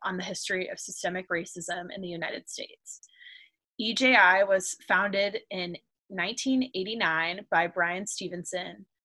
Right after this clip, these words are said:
as a nonprofit that, as the website states, quote, "is committed to ending mass incarceration and excessive punishment in the United States,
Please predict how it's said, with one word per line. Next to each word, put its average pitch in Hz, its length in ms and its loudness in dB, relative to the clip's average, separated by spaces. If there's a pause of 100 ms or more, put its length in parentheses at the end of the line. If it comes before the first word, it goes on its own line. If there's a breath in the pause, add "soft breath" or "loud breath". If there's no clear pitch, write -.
(160)
as 208 140 0
a 226 40 -2
nonprofit 196 800 4
that, 160 340 4
as 180 200 2
the 208 80 -2
website 196 420 0
states, - 640 -8
quote, 175 380 -2 (100)
"is - 160 -6
committed 202 400 -2
to - 180 -4
ending 196 260 -2
mass 170 280 2
incarceration 185 1000 -2
and 185 120 -8
excessive - 480 -6
punishment 175 520 -4
in 185 100 -8
the 185 60 -6
United 175 380 -4
States, - 600 -10